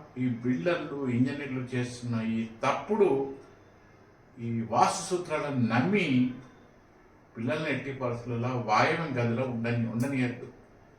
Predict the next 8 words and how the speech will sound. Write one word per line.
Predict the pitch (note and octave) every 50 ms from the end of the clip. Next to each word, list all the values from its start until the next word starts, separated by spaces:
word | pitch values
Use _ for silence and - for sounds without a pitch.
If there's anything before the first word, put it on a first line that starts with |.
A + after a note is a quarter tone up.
| - - - - - - - - - - -
వాయవ్యం | - - - F#3+ G#3 G#3 G3 F#3 F3+
గదిలో | F3 E3+ D#3 D#3 D#3+ D#3+ D3+
నాగదేవతని, | C#3 B2+ B2 - D#3+ E3+ G3 F#3 F3 E3+ E3 D#3+ D#3 D3+ C#3+ C3+ C#3 C#3
సెక్స్ను | C3 - - F3 E3+ - - - - G#3 G#3+ G3+ -
ప్రేరేపించే | - D3+ D3+ E3 F3+ F3 E3+ D#3+ D#3 D3+ C3+ D3 D#3 D3
ఒక | C#3 B2 A#2+ - C#3 C3+ B2 A#2+ A#2+ A#2 A#2 A2+
ఎనర్జీ | A2+ C3 C#3+ F3 E3+ - E3+ D#3+
ఉంటుంది. | D3 B2 A#2 A2+ A2 F#2+ F2+ F2+ -